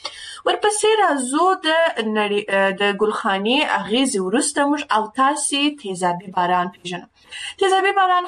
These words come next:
هغه باران دی چې د طبیعي او انساني فعالیتونو له امله د اسیدونو لکه سلفوریک اسید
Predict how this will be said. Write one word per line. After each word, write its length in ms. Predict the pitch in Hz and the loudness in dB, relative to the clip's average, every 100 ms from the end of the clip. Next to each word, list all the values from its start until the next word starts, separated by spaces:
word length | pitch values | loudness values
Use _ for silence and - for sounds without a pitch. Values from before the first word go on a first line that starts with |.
| - | 0
هغه 200 | 359 349 | 0 2
باران 540 | 269 233 233 277 330 | 0 2 2 0 0
دی 220 | 269 294 | -2 -2
چې 120 | 285 247 | -2 -6
د 80 | 214 - | -6 -4
طبیعي 480 | 208 175 202 254 320 - | -4 -4 -2 0 2 2
او 60 | 339 - | 2 0
انساني 540 | 214 202 196 180 247 | -8 -8 -8 -6 -4
فعالیتونو 560 | 349 415 214 214 302 320 254 | 0 0 0 -6 -4 -4 -2
له 120 | 214 202 | 0 -2
امله 340 | 220 330 311 359 - - - | 0 0 2 0 -4 -18 -8
د 80 | 185 - | -2 0
اسیدونو 560 | 262 269 247 262 330 | -2 -2 -2 0 0
لکه 360 | 302 302 302 302 | 2 0 0 0
سلفوریک 640 | 302 214 - 190 262 311 - | 0 -4 -4 -2 0 0 -2
اسید 380 | 320 - 302 | -2 0 -2